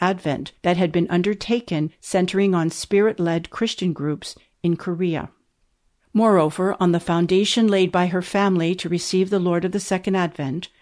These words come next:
from a young age, True Mother naturally became accustomed to practicing a religious life of absolute faith, absolute love, and absolute obedience,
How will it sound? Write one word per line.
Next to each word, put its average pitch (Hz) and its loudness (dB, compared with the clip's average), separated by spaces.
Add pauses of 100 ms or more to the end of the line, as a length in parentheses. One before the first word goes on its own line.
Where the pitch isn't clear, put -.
(280)
from 180 2
a - 4
young 202 4
age, 180 -2 (300)
True 233 0
Mother 196 4
naturally 185 0
became 175 -2
accustomed 160 -2 (100)
to - -6
practicing 202 0
a 175 0
religious 185 -2
life 170 -2 (300)
of 170 -2
absolute 233 0
faith, 165 -4 (100)
absolute 196 0
love, 160 0
and 175 0
absolute 160 -4
obedience, 175 -4